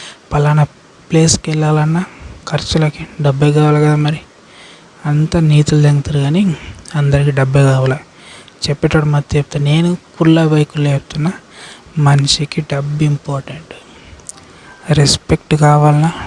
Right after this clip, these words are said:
డబ్బు ఉండాలి, నీకు అన్ని మంచి రకాల ఫుడ్ కావాలన్నా డబ్బు ఉండాలి, మంచి రకాల మంచి మంచి బట్టలు వేసుకోవాలన్నా డబ్బు ఉండాలి, and పెద్ద ప-, పెద్ద పెద్ద పార్టీలకి అటెండ్ కావాలన్నా డబ్బే ఉండాలి.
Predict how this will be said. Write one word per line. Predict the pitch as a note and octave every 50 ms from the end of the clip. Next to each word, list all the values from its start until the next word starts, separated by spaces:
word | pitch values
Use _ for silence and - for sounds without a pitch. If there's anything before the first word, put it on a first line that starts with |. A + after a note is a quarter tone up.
| - - D3+
డబ్బు | C#3 C#3+ C#3+ C#3 C#3 C#3+ C#3+
ఉండాలి, | C#3 C3+ C3+ C#3 D3+ D3+ - - - - - - - - - - - - - - - - E3
నీకు | D3 - - D#3+ D#3
అన్ని | D3+ D#3 D3+ D#3 D#3
మంచి | D#3 D3+ D3+ D3+ D3+ - - E3
రకాల | D3+ D3+ - D#3 D3
ఫుడ్ | - - - D#3 D3 C#3+ D3
కావాలన్నా | D#3 D3+ D3 D3 D3 C#3+ D3 D3 D3+ D3+
డబ్బు | C#3 C#3 C3+ C3+ C#3 C#3+
ఉండాలి, | C#3+ C#3 C3+ C3+ C#3+ C#3+ C#3+ - - - - - - - - - - - E3
మంచి | D3+ D3+ D3+ D3 - D#3
రకాల | D3+ D3+ - D3+ D3
మంచి | D3 D3 D3 D3 D3 E3
మంచి | D#3+ D#3 D3+ D3+ -
బట్టలు | D3 D3 C#3+ C#3+ - - D3 D3
వేసుకోవాలన్నా | D3 C#3+ - - - D#3+ D3 D#3 D#3 D#3 D#3 D#3+
డబ్బు | D#3 D3+ C#3+ C#3+ C#3+ D#3 D3+
ఉండాలి, | D3 C#3+ C3+ C#3 D3 - - - - - - - - - - - - - - E3
and | D#3+ E3 D#3 D3 C#3+ - - - - - - - - - - -
పెద్ద | D#3 C#3+ D#3+
ప-, | D3+ - D#3 D3+
పెద్ద | D3 - - - - - D3+ C#3+ E3 D3+
పెద్ద | D#3+ D3 D#3
పార్టీలకి | D3+ - - - D3 D3 - - D3+ D3+ D3 D3 - D3+ D3 D3+
అటెండ్ | D3 D3 - - D3+ D3+
కావాలన్నా | C#3+ C#3+ C#3+ D3 D3+ D3+ D3+ D#3 D#3+ - - - - -
డబ్బే | D3+ - C#3+ C#3+ D3 D3 D3+ D3
ఉండాలి. | D3 D3 C#3 C3+ C3+ D3+